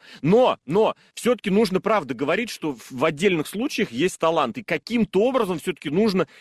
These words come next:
не буду говорить, нач-, от-, относиться с пониманием к человеческим вот этим грешкам,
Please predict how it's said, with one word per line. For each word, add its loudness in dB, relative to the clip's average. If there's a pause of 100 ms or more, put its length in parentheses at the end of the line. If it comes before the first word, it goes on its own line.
(100)
не 2
буду 0
говорить, -2
нач-, -2
от-, 0
относиться -4
с -10
пониманием -2
к -20
человеческим -4
вот -12
этим -6
грешкам, -2